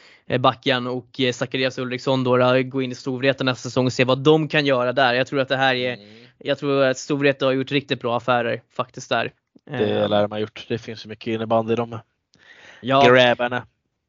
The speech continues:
Speaker 2: kan man säga.
Speaker 1: Men, eh, vi får också säga att, eh, be-, att det finns mer nyheter att ta från den matchen, eh, mellan B L, mellan Djurgården och B L F, för att, eh, Djurgården lyckades ju, eh, vinna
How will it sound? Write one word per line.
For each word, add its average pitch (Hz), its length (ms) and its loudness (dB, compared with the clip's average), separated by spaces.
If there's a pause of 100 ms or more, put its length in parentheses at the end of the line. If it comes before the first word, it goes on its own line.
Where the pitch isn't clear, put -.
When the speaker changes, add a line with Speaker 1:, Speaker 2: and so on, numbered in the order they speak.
(160)
Speaker 2:
kan 117 120 -14
man 117 120 -16
säga. 151 340 2
Speaker 1:
Men, 147 100 -4 (360)
eh, 143 60 -16 (360)
vi 147 160 -4
får 160 160 -6
också 151 180 -6
säga 165 300 4
att, - 180 -2
eh, 151 80 4 (840)
be-, 143 380 0
att 143 120 -6
det 156 60 -6
finns 135 180 -4
mer 180 200 4
nyheter 175 300 4
att 131 80 -8
ta 143 120 2
från 139 140 -6
den 233 160 2
matchen, 135 380 -2
eh, 131 420 -6
mellan 131 340 -2
B 135 120 -2
L, 131 340 -4
mellan 139 240 -4
Djurgården 127 240 -6
och 127 60 -4
B 127 120 0
L 139 120 4
F, 165 120 4
för 143 140 6
att, 131 240 0
eh, 127 180 4 (400)
Djurgården 151 500 2
lyckades 185 600 -2
ju, 160 400 0
eh, 135 480 4
vinna 131 640 0